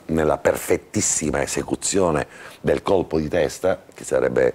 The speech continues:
stato molto più, eh, così importante se fosse stato un attaccante, però rappresenta la pochezza di questa squadra. E pensare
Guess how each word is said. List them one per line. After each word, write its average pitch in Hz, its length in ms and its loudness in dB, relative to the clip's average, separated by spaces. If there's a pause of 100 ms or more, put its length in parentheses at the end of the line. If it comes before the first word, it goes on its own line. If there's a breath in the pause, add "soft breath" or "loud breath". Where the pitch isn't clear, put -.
(140)
stato 65 440 0
molto 69 340 -2
più, - 280 -2 (120)
eh, 65 260 2 (320 loud breath)
così 71 260 -2
importante 71 720 0
se - 120 -6
fosse - 180 -6
stato 76 220 2
un 73 80 4
attaccante, 73 720 -2 (420 loud breath)
però 139 220 4
rappresenta 104 720 0
la 92 140 2
pochezza 80 540 2
di 64 100 0
questa 57 220 -2
squadra. 52 400 -4 (380 loud breath)
E 123 120 4
pensare 98 680 2